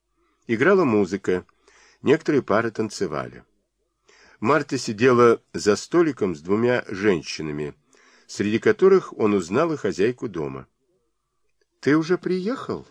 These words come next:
невинным голосом спросила жена. "Кажется, да". Он, не глядя на нее, поцеловал руку миссис Каррингтон и прошел к бассейну. Молодежь веселилась особенно бурно.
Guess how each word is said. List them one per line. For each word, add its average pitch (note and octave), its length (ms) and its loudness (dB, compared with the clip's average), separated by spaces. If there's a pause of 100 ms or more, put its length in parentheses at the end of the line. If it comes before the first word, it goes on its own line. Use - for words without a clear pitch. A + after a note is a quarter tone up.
(600)
невинным A#2+ 600 4
голосом D3+ 480 2
спросила G2+ 600 -6
жена. D2 360 -10 (1040)
"Кажется, E3 560 -2
да". C2+ 320 -10 (640)
Он, A2+ 240 4
не A2 100 6
глядя G#2 440 2
на A#2 100 -2
нее, A#2+ 320 0
поцеловал F#2 840 0
руку F2 480 -4
миссис D#2+ 480 -8
Каррингтон F3+ 760 -4 (480)
и F2 120 -8
прошел A#2+ 400 -4
к B2 60 -14
бассейну. D2 600 -10 (1200)
Молодежь F3 600 2 (120)
веселилась C3 800 -4
особенно D2+ 680 -2
бурно. B1+ 440 -18